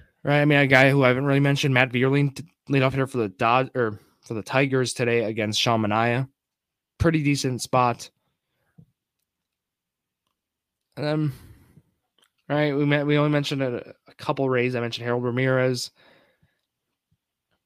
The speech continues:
And then I said, Washington, check out it, the lineup last minute. If you can get Jeter Downs in there, I think you go for it. Angels, Shohei Ohtani, we mentioned, Justin Turner. So both D Hs probably on both sides.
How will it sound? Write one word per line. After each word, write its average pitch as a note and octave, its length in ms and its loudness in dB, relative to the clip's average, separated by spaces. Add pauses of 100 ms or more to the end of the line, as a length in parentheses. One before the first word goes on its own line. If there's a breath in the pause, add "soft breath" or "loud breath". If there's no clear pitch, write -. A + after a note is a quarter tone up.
(140)
And B2 120 -8
then A#2 320 -4 (260)
I A2+ 80 -6
said, C3 160 -2
Washington, C3 560 2
check B2+ 280 0
out C3 220 6
it, A#2+ 240 2
the B2+ 100 4
lineup A#2+ 560 2
last A2+ 320 -2
minute. A#2 180 -4
If G#2 40 -10
you A2 60 -4
can A#2+ 80 -2
get A#2+ 140 -2
Jeter A#2+ 260 2
Downs A#2+ 320 0
in A2+ 80 0
there, A2 260 -2 (240)
I - 40 -20 (420)
think G#2+ 160 -16
you A2 100 -6
go A#2+ 220 2
for A#2+ 260 0
it. A2+ 100 -2 (800 soft breath)
Angels, D3+ 580 4
Shohei G2 500 -4
Ohtani, C#3+ 320 4
we C#3+ 160 4
mentioned, C#3 480 0
Justin G#2+ 340 -4
Turner. C3+ 420 2
So B2+ 120 -4
both C#3 240 4
D C3 260 8
Hs B2+ 220 -2
probably A#2 320 2
on A2 100 2
both A2+ 240 0
sides. A#2 600 -2